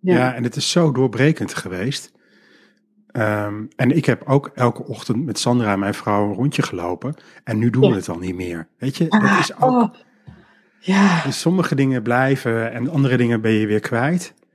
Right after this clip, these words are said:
Speaker 2: Ehm, dus, dus ik denk ook wel over een paar jaar kijken we ook wel op terug, eh, vanuit wat romantische, eh, overlevingen.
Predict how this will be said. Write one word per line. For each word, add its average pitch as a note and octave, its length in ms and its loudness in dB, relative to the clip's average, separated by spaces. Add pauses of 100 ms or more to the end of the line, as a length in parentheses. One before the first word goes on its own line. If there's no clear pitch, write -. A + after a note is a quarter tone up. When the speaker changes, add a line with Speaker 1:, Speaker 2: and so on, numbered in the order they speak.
(500)
Speaker 2:
Ehm, A2 600 0 (120)
dus, A2 220 -2
dus G#2+ 300 -6
ik G#2 120 -4
denk G#2+ 180 2
ook G#2+ 120 0
wel G#2 200 4
over G#2 240 -2
een G2+ 60 -10
paar G#2 160 2
jaar G#2+ 140 4
kijken A2 300 0
we A2+ 100 0
ook - 140 -6
wel G#2 160 0
op A2 140 -6
terug, - 320 0 (140)
eh, G#2+ 180 -4
vanuit G#2+ 320 0
wat G#2+ 120 -2
romantische, G#2+ 640 0
eh, G#2+ 520 -2
overlevingen. B2 640 2